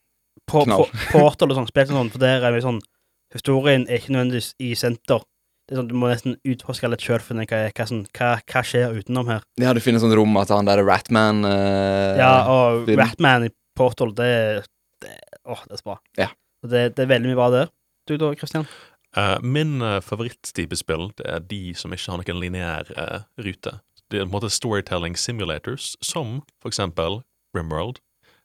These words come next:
Speaker 3: der du skaper dine <laughs> egne opplevelser, og historien på en måte flyter litt sånn fritt frem. Du må gjerne lage, du må offre litt ting for å få ting frem. Og liksom en sånn verden der det er sult, det er krig, det er masse vold, og du må bare liksom holde deg til dine, og så liksom få kolonien til å overleve.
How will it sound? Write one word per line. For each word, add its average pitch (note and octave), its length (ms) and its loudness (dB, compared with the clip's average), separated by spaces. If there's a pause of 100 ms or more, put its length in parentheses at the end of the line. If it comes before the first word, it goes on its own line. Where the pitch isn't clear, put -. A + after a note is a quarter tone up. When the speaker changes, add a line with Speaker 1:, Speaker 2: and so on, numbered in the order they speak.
Speaker 3:
der F2 140 0
du F2+ 80 -6
skaper F#2 320 -2
dine F2 300 -4
<laughs> F#2+ 100 -6
egne G#2+ 260 -4
opplevelser, E2 540 -4 (260)
og - 80 -10
historien G2 380 -8
på F2+ 80 -10
en F#2 60 -8
måte A2 100 -10
flyter - 260 -6
litt - 140 -8
sånn A#2+ 100 -10
fritt - 300 -10
frem. D2+ 240 -6 (400)
Du G#2 80 -10
må G2 80 -2
gjerne E2+ 400 -4
lage, E2 380 -2 (600)
du G#2+ 80 -10
må - 80 -12 (160)
offre B2+ 260 -2
litt F2 140 -6
ting D#2+ 180 -6
for F2 160 -12
å F#2 140 -12
få F#2+ 180 -8
ting G#2+ 160 -10
frem. F#2 220 -6 (400)
Og F#2+ 80 -4
liksom F#2 180 -6
en F#2 60 -10
sånn F2 140 -8 (100)
verden F2+ 260 -4
der D#2+ 160 -4
det D#2+ 80 -4
er D2+ 80 -8
sult, - 500 -10
det - 120 -6
er - 40 -12
krig, G#2 440 -8
det - 480 -14
er E2+ 40 -4
masse E2+ 220 -4
vold, F2 420 -8
og E2 120 -10
du D#2+ 80 -14
må E2 100 -6
bare D#2+ 140 -2
liksom F2 180 -12
holde E2+ 220 -8
deg E2 100 -8
til E2 140 -12
dine, F#2 240 -10 (440)
og F2 120 -8
så F#2 100 -4
liksom E2+ 320 -6
få - 220 -8
kolonien E2 420 -8
til D2+ 220 -14
å - 60 -10
overleve. - 200 -16